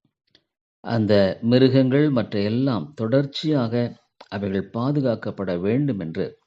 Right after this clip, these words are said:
எண்ணுகிறதையும், அதற்கு நோவா கீழ்ப்படிந்து செயல்படுறதையும் பார்க்கிறோம். தேவன் எப்பொழுதும்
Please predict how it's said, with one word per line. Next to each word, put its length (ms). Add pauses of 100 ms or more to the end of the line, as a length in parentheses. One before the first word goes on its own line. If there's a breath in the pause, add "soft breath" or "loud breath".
(1200)
எண்ணுகிறதையும், 760 (760)
அதற்கு 380 (100)
நோவா 340
கீழ்ப்படிந்து 580
செயல்படுறதையும் 680
பார்க்கிறோம். 380 (2000)
தேவன் 440
எப்பொழுதும் 640